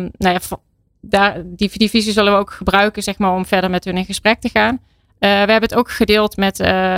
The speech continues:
eh, alle belangrijke politieke partijen.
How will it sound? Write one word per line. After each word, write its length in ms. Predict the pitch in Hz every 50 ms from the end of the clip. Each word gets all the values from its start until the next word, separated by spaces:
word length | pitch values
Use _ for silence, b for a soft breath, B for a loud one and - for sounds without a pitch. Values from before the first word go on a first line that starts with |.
| 185 -
eh, 440 | - - - 180 180 180 180 175 170
alle 200 | - 190 190 185
belangrijke 520 | 170 185 185 180 185 185 - 175 175 - 190
politieke 460 | - 185 185 190 185 - 190 - 185
partijen. 540 | - 180 190 - 247 247 247 247 233 233